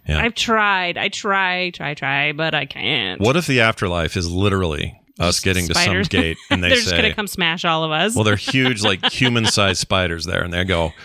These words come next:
Speaker 1: "All right, well, what we didn't tell you was all those religions were there just to confuse you. The whole deal was how are you gonna treat spiders while you're on Earth?" And, uh,
Speaker 2: I'm in a lot of trouble then.
Speaker 1: "Carter, you go this line.
Speaker 2: <laughs>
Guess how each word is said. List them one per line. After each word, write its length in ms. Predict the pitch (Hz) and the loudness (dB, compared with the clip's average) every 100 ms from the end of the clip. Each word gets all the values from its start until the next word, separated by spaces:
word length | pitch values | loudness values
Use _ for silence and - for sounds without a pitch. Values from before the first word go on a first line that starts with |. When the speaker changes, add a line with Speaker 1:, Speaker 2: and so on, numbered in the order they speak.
| - - - | -20 -20 -4
Speaker 1:
"All 220 | 92 120 | 2 4
right, 240 | 143 143 123 | 6 4 4
well, 260 | 113 143 | 2 4
what 140 | 127 120 | 4 2
we 80 | |
didn't 200 | 117 131 | 2 2
tell 240 | 123 131 110 | 4 4 4
you 100 | 98 | 2
was 460 | 85 80 104 - - - - - | -2 -2 -2 -2 -6 -12 -14 -4
all 160 | 123 165 | 0 2
those 160 | 175 | 2
religions 440 | 127 131 135 - 285 | 2 2 2 2 0
were 80 | 110 | 2
there 200 | 113 113 | 2 2
just 240 | - 262 | 0 0
to 80 | 240 | -2
confuse 440 | - - 127 110 | -2 0 0 2
you. 280 | 90 85 98 | 0 0 0
The 120 | 104 | 0
whole 180 | 104 147 | 2 2
deal 240 | 139 139 120 | 2 2 2
was 140 | 98 | 2
how 160 | 117 117 | 2 2
are 60 | |
you 140 | 117 107 | 2 2
gonna 140 | 95 | 0
treat 220 | - 104 | 0 -2
spiders 380 | - 98 92 82 | -2 0 0 0
while 180 | 87 85 | 0 0
you're 160 | 82 82 | 2 0
on 120 | 82 | 2
Earth?" 260 | 82 78 | 0 0
And, 180 | 92 80 | -4 -2
uh, 60 | 80 | 0
Speaker 2:
I'm 120 | 80 | 0
in 60 | 175 | 0
a 60 | |
lot 160 | 160 160 | 0 -2
of 60 | 156 | -4
trouble 260 | 160 151 | -6 -6
then. 200 | 139 156 | -6 -6
Speaker 1:
"Carter, 260 | 170 120 123 | 0 2 2
you 100 | 131 | 2
go 140 | 120 | 2
this 200 | 110 127 139 | 2 2 2
line. 500 | 131 135 139 139 277 - | 2 2 2 0 -4 -6
Speaker 2:
<laughs> 80 | - | -6